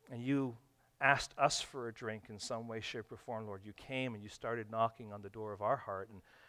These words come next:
we needed to come to a place we would say, "I want a drink." And Lord, you put that in us, and you drew us to yourself, and Lord, we have,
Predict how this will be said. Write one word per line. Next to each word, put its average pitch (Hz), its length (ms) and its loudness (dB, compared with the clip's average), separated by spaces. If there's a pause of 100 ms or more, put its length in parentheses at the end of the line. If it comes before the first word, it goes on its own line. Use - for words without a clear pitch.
(200)
we 127 240 -2
needed 127 320 2
to 107 80 -8
come 131 540 0 (600)
to 117 100 -2
a 120 60 -4
place 139 440 2
we 120 80 -8
would 110 180 -10
say, 120 440 -2 (640)
"I 113 80 -12
want 120 220 -4
a - 20 -6
drink." - 600 -10 (920)
And 120 100 -8
Lord, 123 220 4
you 165 100 -4
put - 380 2
that 139 280 0
in 135 180 2
us, 101 260 -2
and 113 100 -10
you 135 120 -6
drew 135 340 4
us 165 160 6
to 147 140 -14
yourself, 120 640 -2
and 107 100 -8 (580)
Lord, 127 240 0
we 131 160 -4
have, 113 180 0